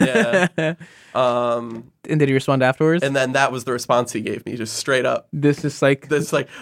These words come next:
Speaker 1: all I say is, "Hi, I'm excited to get my money. Like, I'm Jake Paul, et cetera"
Speaker 2: <laughs>
Speaker 1: And then he just hits me with that. I just, like, thought it, and it's in, like, pink. Like, what is that
Speaker 2: Yeah,
Speaker 1: font?
Speaker 2: it's very, it's very confusing. It was, it was almost like he co-, it was like a quoted, like a quoted
Speaker 1: Yeah.
Speaker 2: email that he just copy and pasted
Speaker 1: Yeah.
Speaker 2: into it.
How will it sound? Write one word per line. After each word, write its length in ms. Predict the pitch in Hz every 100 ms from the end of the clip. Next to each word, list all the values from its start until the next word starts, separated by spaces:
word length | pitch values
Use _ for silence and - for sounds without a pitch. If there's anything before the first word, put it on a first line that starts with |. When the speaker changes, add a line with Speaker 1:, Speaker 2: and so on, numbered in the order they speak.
| -
Speaker 1:
all 180 | 151 170
I 80 | 170
say 180 | 175
is, 180 | 160 - - -
"Hi, 240 | 214 269
I'm 120 | 151
excited 320 | 151 - 165 170
to 40 |
get 140 | 170
my 80 | 170
money. 240 | 175 185 131
Like, 160 | 131
I'm 180 | 123 127
Jake 300 | 135 135 -
Paul, 240 | 147 143 131
et 80 |
cetera" 540 | 175 123 120 120 123 165 -
Speaker 2:
<laughs> 180 | 208
Speaker 1:
And 720 | 202 339 170 269 - 170 160 - - - - _ 285 220 -
then 180 | 240 277
he 60 | 302
just 260 | 302 269
hits 300 | - 180 -
me 100 | -
with 220 | 185 165 156
that. 280 | 165 151
I 80 | 147
just, 200 | 143 -
like, 220 | 214 151 -
thought 180 | 170 170 -
it, 240 | 403 381
and 80 | 233
it's 140 | 339 269
in, 80 |
like, 280 | 247 240 -
pink. 340 | - 170 165 -
Like, 180 | 185 147
what 220 | 147 175
is 140 | 175
that 80 | 202
Speaker 2:
Yeah, 320 | 254 254 190 190 196
Speaker 1:
font? 140 | 208
Speaker 2:
it's 80 | 190
very, 280 | 196 196 190
it's 240 | 196 185
very 220 | 175 180 175
confusing. 340 | 180 170 175
It 60 | 180
was, 100 | 170
it 80 |
was 140 | 190 202
almost 160 | 208
like 80 | 202
he 80 | 185
co-, 160 | 180 -
it 40 |
was 100 | 170
like 80 | 165
a 60 | 147
quoted, 480 | - 165 160 156 - -
like 80 |
a 80 | 147
quoted 380 | - 160 156 156
Speaker 1:
Yeah. 160 | - 151
Speaker 2:
email 240 | 151 151
that 80 | 139
he 80 | 135
just 160 | 139
copy 320 | - 139 143
and 80 | 135
pasted 320 | 139 131 - 156
Speaker 1:
Yeah. 160 | 151 147
Speaker 2:
into 120 | 135
it. 180 | 131